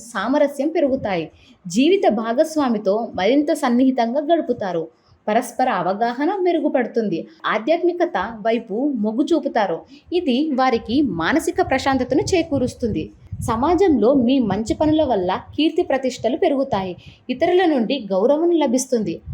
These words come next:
ఆర్థిక పరిస్థితి మెరుగుపడుతుంది. డబ్బు సంపాదించుకోవడానికి కొత్త అవకాశాలు వస్తాయి. ఈ సమయంలో మీరు చేసే పెట్టుబడులు లాభాలను తెచ్చిపెడతాయి.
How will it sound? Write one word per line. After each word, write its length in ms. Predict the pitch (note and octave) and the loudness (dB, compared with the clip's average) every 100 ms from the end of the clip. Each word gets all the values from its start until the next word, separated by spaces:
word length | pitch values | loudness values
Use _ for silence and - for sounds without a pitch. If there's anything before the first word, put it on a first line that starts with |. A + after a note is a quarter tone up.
| - - F#3 | -14 -12 -4
ఆర్థిక 340 | B3+ D4+ G4 | -2 0 0
పరిస్థితి 540 | G4 D#4+ D#4 D4 C4+ A3+ | 2 2 0 -2 -2 -2
మెరుగుపడుతుంది. 840 | F4+ F4+ C#4 B3+ A#3+ B3+ G#3 E3+ - - - F3+ | 0 0 0 0 2 0 0 -2 -6 -18 -14 0
డబ్బు 300 | A3+ A3+ G4 | 0 2 0
సంపాదించుకోవడానికి 1300 | G4+ C#4 C4 D#4 D4 C#4 - C4+ B3 G#3+ A3+ C#4 - | 2 0 0 0 -2 -4 0 0 0 -2 -4 -6 -4
కొత్త 240 | G#3+ - | -6 -2
అవకాశాలు 600 | D4+ D4+ D4 C#4 C#4 C#4 | 0 0 -4 -4 -2 2
వస్తాయి. 500 | C4+ B3 - A#3 F3+ - _ _ C#4+ | 0 -2 -4 -2 -2 -8 _ _ -2
ఈ 120 | D#4 | -2
సమయంలో 640 | - G#3+ C4 G4 D#4+ G3 A#3+ | 0 -2 2 2 2 2 2
మీరు 400 | F#3 F#3 A3+ D#4 | 0 -4 -2 0
చేసే 560 | F4 F4 - F#3 A#3+ - - - - | 0 -2 0 -2 -2 -8 -18 -8 -2
పెట్టుబడులు 600 | A3+ E4+ B3 G3+ G#3+ C#4 C4+ | 0 2 4 4 2 0 0
లాభాలను 500 | E3+ F3 G#3+ C#4 D4+ | -2 -4 2 2 2
తెచ్చిపెడతాయి. 680 | D4 D4 A#3+ C4 A#3+ A#3 F3 | -4 -6 -4 -4 -2 -2 -2